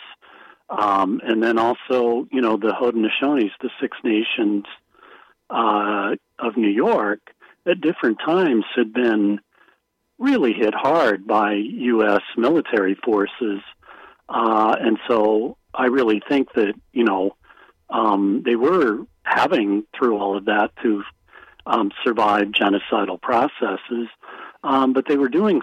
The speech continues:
so, you know, and those processes, those genocidal acts were, were periodic. They weren't absolutely sustained all the time. And so there was some space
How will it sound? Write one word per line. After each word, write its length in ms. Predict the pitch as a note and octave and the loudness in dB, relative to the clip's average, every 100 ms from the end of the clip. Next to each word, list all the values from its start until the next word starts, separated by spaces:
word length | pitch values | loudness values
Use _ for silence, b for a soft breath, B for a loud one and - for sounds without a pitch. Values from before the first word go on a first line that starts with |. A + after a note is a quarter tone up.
| - | -2
so, 280 | G#2 F2 G2 _ | -8 -8 -16 _
you 100 | A#2+ | -2
know, 280 | G2 F#2+ G#2 | -2 -2 -6
and 180 | A#2+ A2 | -4 0
those 220 | A2+ A2+ - | 2 0 -2
processes, 840 | - A#2+ A2+ - A#2 G#2+ - A2+ G#2 B2 | -2 0 0 0 -2 -2 -2 -4 -2 -2
those 200 | G#2+ G2 _ B B B B B B _ | -2 -4 _ B B B B B B _
genocidal 560 | D3 B2+ - C3 A2 G#2+ | 0 0 2 2 2 4
acts 340 | B2 C3+ - - | 4 2 0 -4
were, 460 | A#2 G#2+ G#2 G#2 G#2+ _ - - | 0 4 4 0 -6 _ -12 -6
were 220 | C3+ A#2+ | 0 0
periodic. 920 | - - C3+ A2 C#3+ G#3 A2+ F#2+ - | 0 0 2 2 4 2 0 -4 -6
They 80 | C3+ | -4
weren't 300 | A#2 B2 A#2 | 0 0 0
absolutely 560 | A#2 A#2 - B2 G#2 G#2 - | 0 -2 0 -2 0 -2 -4
sustained 440 | A#2 - A#2+ G2+ | -10 0 2 4
all 140 | G2 | 2
the 80 | F#2+ | 0
time. 600 | F#2+ E3 G3 A#2+ F#2 G2+ B B B _ _ - | -2 0 2 2 0 -6 B B B _ _ -8
And 140 | A2 - | -8 0
so 100 | A#2+ | 2
there 160 | G#2+ | 4
was 200 | G#2+ G#2+ - | 4 2 -2
some 160 | - G#2+ - | 0 0 -2
space 340 | - D#3+ D#3+ | 0 2 4